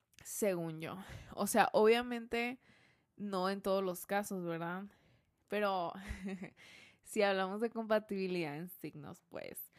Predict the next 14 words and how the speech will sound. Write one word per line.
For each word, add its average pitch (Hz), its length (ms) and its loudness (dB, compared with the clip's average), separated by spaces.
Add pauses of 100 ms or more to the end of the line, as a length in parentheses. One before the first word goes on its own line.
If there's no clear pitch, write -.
(320)
eh, 185 240 -4 (180)
bueno, 165 220 -2
ya, 156 160 -2 (140)
<laughs> 269 320 -2
amigas, 190 360 -4
voy 175 120 0
a 170 120 -2
cortar 190 340 -2
aquí 190 220 -6
porque 208 380 -6
me 202 100 -6
estoy 165 280 -6
desviando 202 800 -6
y 170 800 -10